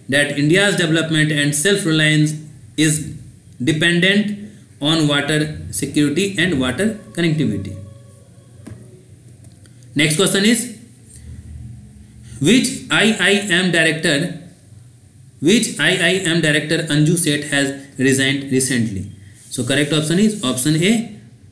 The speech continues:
I I M Kolkata। I I M Kolkata।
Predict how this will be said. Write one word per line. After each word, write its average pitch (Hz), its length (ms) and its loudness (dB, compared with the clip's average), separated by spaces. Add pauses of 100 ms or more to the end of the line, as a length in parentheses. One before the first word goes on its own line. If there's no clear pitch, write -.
(300)
I 156 120 2 (140)
I 156 100 2 (120)
M 151 340 -2 (100)
Kolkata। 151 500 -2 (420)
I 127 100 0
I 151 40 4
M 180 460 0
Kolkata। - 500 -2